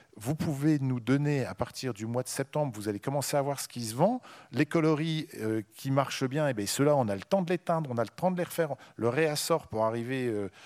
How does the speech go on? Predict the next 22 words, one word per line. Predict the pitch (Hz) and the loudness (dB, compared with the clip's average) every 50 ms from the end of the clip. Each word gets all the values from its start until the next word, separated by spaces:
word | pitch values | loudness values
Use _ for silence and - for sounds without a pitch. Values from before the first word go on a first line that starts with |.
| - - | -18 -12
sur, | - - - 107 95 92 98 | -8 -6 -6 -4 -4 -4 -4
euh, | 95 92 | -4 -4
décembre, | 95 127 135 127 - - 139 139 139 131 107 104 104 104 | -4 -4 -4 -2 -2 -2 0 0 -2 -2 -4 -4 -4 -2
euh, | 107 104 104 104 104 101 101 101 101 95 101 110 110 110 110 | -2 -2 -4 -4 -4 -4 -6 -6 -8 -8 -10 -10 -12 -12 -14
décembre, | 110 107 110 120 127 120 - - 147 143 139 135 120 107 107 | -18 -12 -8 -6 -6 -4 -4 -4 -2 -2 -2 -4 -4 -2 -2
euh, | 110 110 104 104 107 101 | 0 0 0 0 -2 -4
f-, | - - - - | -6 -10 -12 -10
janvier, | 113 104 123 131 123 123 135 117 | -6 -2 -2 -2 0 -2 -4 -4
février, | - - 113 98 110 151 208 196 | -4 -6 -6 -4 -4 -4 -2 -4
c'est | - - | -4 -8
tout | 131 - - | -8 -8 -8
à | 143 | -6
fait | 135 156 | -6 -4
possible. | 143 170 165 - 233 220 180 - _ _ - - - - - _ - | -4 -4 -6 -6 -6 -8 -10 -10 _ _ -20 -20 -20 -20 -20 _ 0
Donc, | 123 151 208 196 - - - | 2 2 2 0 -4 -6 -4
on | 117 110 110 117 | -4 -2 0 0
est | 139 170 - _ _ _ _ _ _ | 0 -2 -2 _ _ _ _ _ _
pile | - 151 123 | -4 -4 -2
poil | - 160 170 156 | 0 0 0 0
dans | 139 120 | 0 -2
cette | - - 127 113 | -2 -2 -4 -2
démarche | 104 107 98 107 131 175 170 - - | -2 -2 0 0 0 0 -2 -6 -8